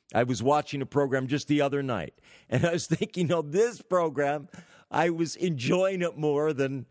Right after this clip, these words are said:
various programs on Hallmark. And then the pièce de résistance, they introduced a sodomite couple.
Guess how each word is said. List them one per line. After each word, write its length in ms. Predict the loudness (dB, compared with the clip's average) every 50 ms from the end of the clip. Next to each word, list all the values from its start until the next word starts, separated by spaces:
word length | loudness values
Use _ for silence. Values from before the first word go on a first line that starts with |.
| _ _ -8
various 560 | -2 2 4 4 4 2 2 0 -2 -2 -4
programs 560 | 0 2 2 2 2 2 0 0 0 0 0
on 120 | 0 0 2
Hallmark. 600 | 2 0 0 0 0 0 0 -2 -2 -4 -6 -4
And 460 | -2 -2 -2 -2 -2 -4 -4 0 2 4
then 640 | 4 4 4 2 0 -2 -2 -4 -4 -4 -6 -6 -10 _ _ _ _ _ _ _
the 160 | -2 -2 -2 2
pièce 480 | 2 2 4 4 4 2 0 -2 -2
de 80 | 0 2
résistance, 1120 | 2 2 0 0 0 0 0 0 0 0 0 0 0 2 2 2 2 0 -4 -6 -10 -18 -20 _ _ -20 -20 -20 _ _ _ -4
they 480 | 0 2 2 2 2 -2 -4 -6 -8 -6 _
introduced 720 | -2 -2 2 2 2 2 4 2 2 0 -2 -6 -10 -18 _ _ _ _ _ _ 0
a 300 | 2 2 2 0 -2 -6 _
sodomite 800 | -4 -2 2 4 4 4 4 2 0 -2 -4 -4 -6 -6 -8 _ -8
couple. 380 | -6 -6 -6 -6 -8 -12 -12